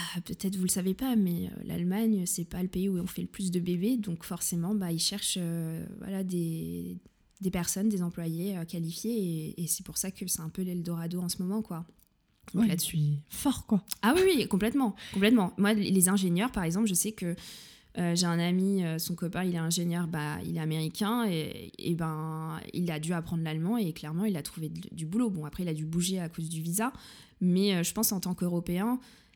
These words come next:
Speaker 1: euh, surtout dans ces domaines un peu de l'industrie, euh, vers Stuttgart,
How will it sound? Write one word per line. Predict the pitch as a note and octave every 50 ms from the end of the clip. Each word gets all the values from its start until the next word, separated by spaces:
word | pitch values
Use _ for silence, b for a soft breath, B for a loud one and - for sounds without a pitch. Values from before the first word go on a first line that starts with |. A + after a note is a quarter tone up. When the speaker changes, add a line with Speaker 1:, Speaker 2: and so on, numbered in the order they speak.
| b -
Speaker 1:
euh, | F3 E3+ E3 E3 E3+
surtout | - - G3 F#3+ - G#3+
dans | G3+ F3+ F#3
ces | - F#3+
domaines | F3 F3+ F3 F3+ F3+ F#3 G3
un | F3 F3
peu | - F#3
de | F#3 F3+
l'industrie, | E3+ D#3+ E3 E3+ E3+ E3+ - - - - G3 G3+ G#3 G3+ G3 F3+
euh, | E3
vers | D#3+ E3 D#3+ D#3+
Stuttgart, | - - - F3 F3 E3+ F3 F3+ F3+ F3+ F#3 F#3+ F#3+ G3